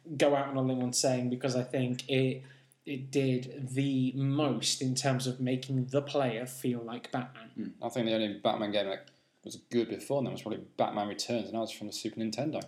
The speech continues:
Speaker 1: Yeah.
Speaker 3: That was a side-scrolling Final, Final Fight type game.
Speaker 1: That was a great game.
Speaker 3: That was. You could punch clowns.
Speaker 1: But as good as Arkham Asylum was, is,
Speaker 3: Is.
Speaker 1: you know, it still is.
Speaker 3: Yeah, it's still a solid game.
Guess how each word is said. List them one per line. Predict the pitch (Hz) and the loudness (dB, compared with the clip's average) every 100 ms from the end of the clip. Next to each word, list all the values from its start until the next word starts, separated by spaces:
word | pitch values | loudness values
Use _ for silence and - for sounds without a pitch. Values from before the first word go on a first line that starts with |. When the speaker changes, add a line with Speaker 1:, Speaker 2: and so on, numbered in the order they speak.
| - | 0
Speaker 1:
Yeah. | 165 214 | 2 2
Speaker 3:
That | 120 | 2
was | 117 | 0
a | 104 | 0
side-scrolling | - 117 107 - 117 110 | 0 0 0 2 2 2
Final, | 107 123 120 113 - - - | 0 -2 -2 -4 -14 -16 -4
Final | 127 117 | -2 -2
Fight | 151 165 | -2 -4
type | - - | -4 -4
game. | 101 98 - | -4 -6 -8
Speaker 1:
That | 156 | -8
was | 139 117 | -6 -8
a | |
great | 117 - 113 123 | -8 -12 -6 -6
game. | - 107 - | -6 -12 -8
Speaker 3:
That | 101 87 | -8 -8
was. | 92 | -12
You | - | -12
could | - - 135 | -16 -12 -6
punch | 110 107 | -4 -4
clowns. | - 95 92 - - _ _ | -4 -8 -6 -8 -10 _ _
Speaker 1:
But | 180 170 - - - - _ _ _ _ _ _ _ _ - - _ | 2 2 0 -8 -10 -16 _ _ _ _ _ _ _ _ -18 -18 _
as | 180 160 | 2 2
good | - 196 196 | 2 4 6
as | 190 170 - - - - | 4 2 2 0 -6 -2
Arkham | 143 139 - 147 135 135 | 2 2 0 0 0 2
Asylum | 131 139 131 123 120 117 - _ _ _ _ _ - _ _ _ _ _ 127 - | 4 4 4 2 0 -4 -14 _ _ _ _ _ -20 _ _ _ _ _ -18 -8
was, | 135 139 147 160 185 - - _ - | 0 4 6 4 2 -4 -6 _ -2
is, | 139 208 330 - - - | 0 2 2 0 -4 -2
Speaker 3:
Is. | 330 117 - | 0 0 2
Speaker 1:
you | 208 | 2
know, | 135 | 4
it | - | 2
still | - 190 | 2 2
is. | 120 101 | 2 2
Speaker 3:
Yeah, | - | 0
it's | - | -2
still | - | -2
a | 120 | 0
solid | - 113 - | 2 0 2
game. | 120 | 0